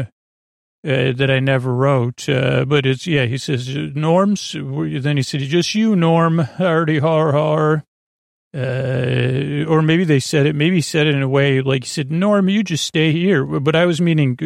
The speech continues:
social m-, norms, and, but, uh, also, I just needed your sister. She's the, she's the, she's the protagonist of this movie. You're the one, you know, we get a view of in the normal world, Norm.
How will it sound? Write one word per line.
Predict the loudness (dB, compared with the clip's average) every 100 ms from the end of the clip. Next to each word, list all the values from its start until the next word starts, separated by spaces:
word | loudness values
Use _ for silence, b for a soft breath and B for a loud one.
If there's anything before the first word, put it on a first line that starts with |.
| -6
social | -2 0 2 2 0 0
m-, | -2 -2 -4 -4 -4 0
norms, | 2 2 0 -2 -6 -4
and, | -4 -4
but, | 0 2 2 0
uh, | 2 2 2 0 -4 _ _ _ _ _
also, | -4 0 2
I | 2
just | 0 0
needed | 2 2 0
your | -2
sister. | -2 0 0 0 -4 -4 -6
She's | -4 -2 -2
the, | -2 -2 -4
she's | -4 -4 -2
the, | -2 -2 -4
she's | -4 -6 -6
the |
protagonist | -6 -6 0 2 2 0 -2 -2
of | -2
this | -2 -2
movie. | 0 2 2 2 -2
You're | 0 2 4
the | 4 2
one, | 4 2 2 2 -2 -4 _ _ _ _ -4
you | 0
know, |
we | 2 2
get | 0 0
a |
view | 0 0 2 4
of | 2 0 -2
in | -2 0 0
the |
normal | 0 2 2 4 2 0
world, | 0 -2 -4
Norm. | -4 -4 -2 -4 -2 -4